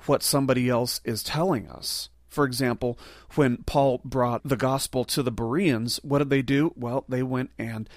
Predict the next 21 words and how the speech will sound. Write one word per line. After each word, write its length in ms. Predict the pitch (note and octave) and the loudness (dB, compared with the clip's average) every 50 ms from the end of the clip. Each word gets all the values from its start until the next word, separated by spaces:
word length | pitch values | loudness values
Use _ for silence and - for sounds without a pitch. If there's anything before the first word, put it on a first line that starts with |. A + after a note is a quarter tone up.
| - - - | -20 -20 -6
they 220 | - B2 C3 C3 B2+ | -2 0 0 0 0
checked 420 | - - - C#3+ C3 - - - | 0 0 2 2 2 0 0 0
what 140 | C#3 B2 - | 0 0 2
he 180 | - D#3+ F#3+ | 2 0 0
said 420 | G3+ - - C#3 C3+ A#2+ A#2+ B2 C3+ - - - - - | 2 2 2 2 2 2 0 -2 -6 -10 -16 -20 -16 -4
against 560 | - A#2+ A#2+ A#2 C3 B2+ B2+ B2 - - - - - - - | -4 -2 0 2 2 2 2 0 -2 -6 -8 -12 -18 -4 -2
what 240 | C3+ C3 - - - | -2 -2 -2 -4 -8
the 80 | A#2 | -6
Bible 320 | G#2 A#2+ C3 D3 C#3 A#2 G#2+ | -2 2 2 2 2 0 -2
said. 400 | - - - - - - - - _ _ _ _ _ - - - - - | -4 -4 -4 -6 -6 -10 -16 -20 _ _ _ _ _ -20 -20 -20 -8 -4
And 260 | A#2+ A#2 A2 G#2+ - | -2 -2 -2 -4 -4
that's 220 | - C#3 C3+ - - | -6 -6 -4 -2 0
something 360 | - D#3 D3 - D#3 D3 C#3 | 0 0 0 0 0 2 2
that 120 | C3+ B2 | 2 2
we've 200 | C#3 D3+ F3 D3 | 4 4 6 6
always 280 | D#3+ D#3 D#3 D3+ D3 C#3+ | 6 6 6 4 2 2
gotta 220 | - D3+ C#3 C#3 | 0 0 0 2
be 100 | A#2+ B2+ | 0 -2
doing. 340 | A#2+ A#2 D3 D#3+ C3+ G#2+ G2+ - - - - - - | -2 0 0 0 0 -2 -4 -8 -14 -20 -20 -20 -14
But 320 | - C3+ C3+ B2+ B2 - - - | -4 -2 0 0 0 -2 -4 -6
in, 180 | - B2+ C3 C3 | -6 -4 -4 -6